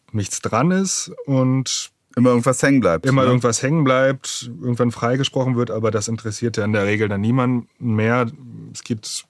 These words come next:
Speaker 1: ja, letztlich, ähm, ertappt man sich ja auch selber dabei, dass man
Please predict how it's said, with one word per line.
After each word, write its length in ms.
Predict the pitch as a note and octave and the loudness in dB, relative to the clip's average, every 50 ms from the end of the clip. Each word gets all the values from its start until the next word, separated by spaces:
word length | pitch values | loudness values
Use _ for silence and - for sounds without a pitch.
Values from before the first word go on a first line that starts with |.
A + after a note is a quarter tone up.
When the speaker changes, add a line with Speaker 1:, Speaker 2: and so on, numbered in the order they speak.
| - | -2
Speaker 1:
ja, 220 | A#2+ G#2 F#2+ F#2+ - | -2 0 0 -2 -6
letztlich, 720 | - B2 A#2+ A#2 - - - B2 A#2+ A#2+ A2+ - - - - | -4 -2 -2 0 0 -2 -2 0 0 0 0 -2 -6 -8 -6
ähm, 580 | - B2 A2 G#2+ G#2+ G#2+ G#2+ G#2+ G#2+ G#2+ G#2+ G#2+ _ _ _ _ _ - - - - - - _ | -2 -2 0 0 0 0 0 -2 -2 -4 -6 -10 _ _ _ _ _ -20 -20 -20 -20 -20 -20 _
ertappt 360 | - B2 A2+ - C3 B2+ - | -6 -6 -2 -2 -2 -2 0
man 100 | C#3 C3 | -2 0
sich 160 | A#2+ B2 A2+ G#2+ | 0 0 0 0
ja 100 | A#2 G#2 | -2 -2
auch 200 | G#2 G#2 G#2+ A2+ | -2 -4 -4 -4
selber 340 | - A2+ A#2 A#2+ C3 B2+ | 0 2 2 2 2 2
dabei, 340 | A#2 A#2 A2 G#2 A2 G#2+ G#2+ | 2 2 2 2 2 0 2
dass 260 | G2+ A2 G2+ - - | 0 -2 -4 -4 -6
man 420 | A#2 A2 G#2 G2+ G2 G2+ G2+ G2+ | -4 -4 -2 -2 -4 -4 -6 -8